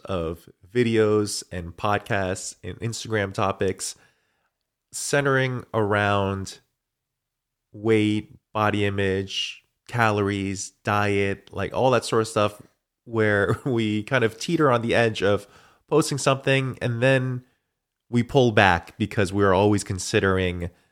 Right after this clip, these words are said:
some sort of variable or person that might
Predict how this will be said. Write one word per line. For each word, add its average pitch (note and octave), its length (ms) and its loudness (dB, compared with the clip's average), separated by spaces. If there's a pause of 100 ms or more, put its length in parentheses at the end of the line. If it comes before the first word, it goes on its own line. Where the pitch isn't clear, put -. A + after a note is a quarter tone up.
(320)
some A#2 460 0
sort G#2+ 360 0
of F2+ 240 0 (120)
variable G#2 680 2
or D#2+ 140 2
person G2 680 0
that F2 100 -2
might G2 420 -2